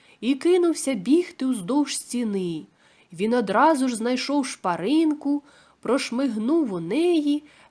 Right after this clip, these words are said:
та провалився кудись униз. Пролетівши з півфута,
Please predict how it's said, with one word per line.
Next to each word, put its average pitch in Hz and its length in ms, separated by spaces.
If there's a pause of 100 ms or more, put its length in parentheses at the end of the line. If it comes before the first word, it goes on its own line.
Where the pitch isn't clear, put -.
(120)
та 392 160
провалився 311 800
кудись 285 440
униз. 190 600 (480)
Пролетівши 262 760
з 254 100
півфута, 285 880